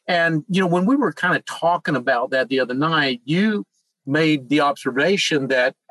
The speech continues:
yeah, that's true. That's one of the three reasons that cause people to fall. But then you started talking about this three-legged stool that we can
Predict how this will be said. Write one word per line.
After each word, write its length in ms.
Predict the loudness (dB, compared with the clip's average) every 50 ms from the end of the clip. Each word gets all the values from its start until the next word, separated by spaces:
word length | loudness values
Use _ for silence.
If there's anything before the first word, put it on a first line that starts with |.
| -20 -18 -14 -10 -4
yeah, 260 | -2 0 2 2 2
that's 380 | 2 0 -2 -2 -6 -14 -14 _
true. 540 | -10 -8 -4 -2 0 2 2 2 2 0 0
That's 240 | 0 -2 -2 -4 -8 -10
one 320 | -8 -6 -2 0 0 0 0
of 80 | 0
the 100 | 0 -2
three 280 | -2 -2 0 0 0 0
reasons 400 | 0 0 0 0 0 -2 -2 -2
that 160 | -2 -4 -4 _ _
cause 480 | -4 -2 0 2 2 2 0 0 -4 -6 _
people 460 | -2 -2 -2 -2 -2 0 0 0 0 -2 _ _ -14
to 80 | -14
fall. 500 | -14 -6 -2 0 2 2 4 2 0 0 -4 -8 -20 _ _ _ _ -6
But 80 | -4 -2
then 160 | 0 0 2
you 120 | 2 2
started 300 | 2 0 0 -2 -2 0
talking 240 | 0 0 0 0 0
about 180 | 0 0 0 -2
this 180 | -4 -6 -4
three-legged 500 | -2 -2 0 2 2 2 0 0 -2 -4
stool 580 | -4 -8 -8 -6 _ -2 0 2 2 2 2 2 0
that 180 | 0 -2 0
we 100 | 0 -2
can 340 | -2 -2 -4 -4 -4 -6 -8